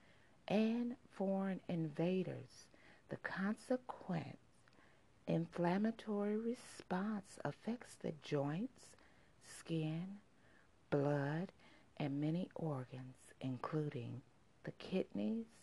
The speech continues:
brain, heart, and lungs.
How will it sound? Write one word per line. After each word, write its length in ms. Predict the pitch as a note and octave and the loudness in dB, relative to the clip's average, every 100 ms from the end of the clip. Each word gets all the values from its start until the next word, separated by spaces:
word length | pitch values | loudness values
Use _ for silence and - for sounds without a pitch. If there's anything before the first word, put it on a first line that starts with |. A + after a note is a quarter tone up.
| - - - - - - - - | -20 -20 -20 -20 -20 -20 -20 -4
brain, 640 | C3 B2+ C3+ C#3 C#3+ D3+ D3+ - - - - - - - | 0 2 2 2 0 -2 -8 -16 -20 -20 -20 -20 -20 -20
heart, 440 | - C3 B2+ C3+ C#3 - - - - - - - - | -10 -6 -4 -4 -8 -14 -20 -20 -20 -20 -20 -20 -8
and 400 | C#3 C#3 C#3 | -6 -4 -2
lungs. 120 | B2+ | 0